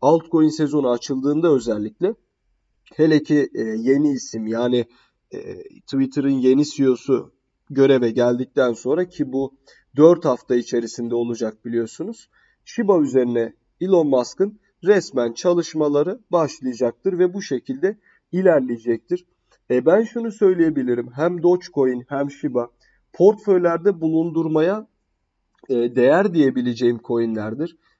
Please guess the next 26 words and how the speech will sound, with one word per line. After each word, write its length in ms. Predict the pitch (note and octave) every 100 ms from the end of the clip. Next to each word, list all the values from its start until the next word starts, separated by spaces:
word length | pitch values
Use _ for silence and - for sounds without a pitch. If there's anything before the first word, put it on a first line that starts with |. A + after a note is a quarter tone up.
| -
Baş 340 | C3 E3+ -
meme 260 | G3 F#3+ F3
coinlerdir 760 | - E3 D#3+ D3+ C#3+ C#3+ F#3+ E3+
ve 180 | D#3 D#3+ _ _ _
her 180 | E3+
ikisi 360 | A3 G#3+ E3+ E3+
de 60 | A3+
yükseliş 600 | G3+ G3 - G3 F#3+ -
meyillidir. 600 | B2+ A2+ G#2+ G2 G2+ B2
Dolayısıyla 640 | B2+ C3 D3 - G#3+ A#2 - _ _ -
ikisi 500 | A2+ - C#3 - A3 -
arasında 640 | E3+ D#3+ - D3+ C#3 C3
bir, 240 | B2+ A#2+ _ _ _ -
e, 240 | A#2 A2+
tercih 680 | A2+ - C#3 F3+ D3+ E3+ F#3+ - _
gibi 360 | C3 F3 F3+ C#3
bir, 300 | B2 - A2+
e, 180 | G#2+ G#2
yanılgıya 640 | C#3+ F#3+ G3+ D3+ F3+ A3
düşmemek 600 | A3 - D3 B2 A2+ -
lazım. 380 | A#2 G#2+ A2+ D3 _ _ _ -
Hep 220 | F#3 -
söylüyorum 580 | - C3 A#2+ B2+ C3+ C3
Doge, 300 | C#3 B2 - - _ _ _
Shiba, 600 | - - - C3+ A#2+ G#2+ _ _ _ _
Floki 680 | _ D#3 E3 D#3+ - G#3